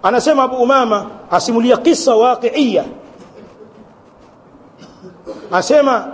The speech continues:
"إن فتى شابا أتى النبي صلى الله عليه وسلم فقال: 'يا رسول الله،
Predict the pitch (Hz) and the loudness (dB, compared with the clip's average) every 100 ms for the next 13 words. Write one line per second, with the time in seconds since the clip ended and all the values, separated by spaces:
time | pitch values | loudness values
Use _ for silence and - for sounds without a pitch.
0 | 269 302 277 254 - 285 233 185 - - | 0 2 4 2 2 0 0 -2 -6 -18
1 | - - - - - 269 294 294 294 294 | -20 -20 -20 -14 -2 0 2 0 0 0
2 | 294 220 269 226 - - - - - - | -2 0 -2 -2 -8 -18 -20 -20 -20 -2
3 | - - 294 285 277 262 294 285 269 269 | 0 4 4 4 0 2 2 4 2 2
4 | 262 254 254 247 277 262 247 214 233 233 | 0 0 0 2 2 2 2 2 2 2
5 | 220 - 254 190 131 110 - - - - | 2 0 0 0 -6 -8 -20 -20 -20 -20
6 | - 196 190 202 170 131 - - - - | -4 -2 0 0 -2 -6 -14 -20 -18 -4
7 | 175 240 247 226 208 196 - 226 190 180 | 0 2 2 0 0 -4 -4 -4 -2 -4
8 | 160 156 143 139 123 | -4 -4 -4 -6 -8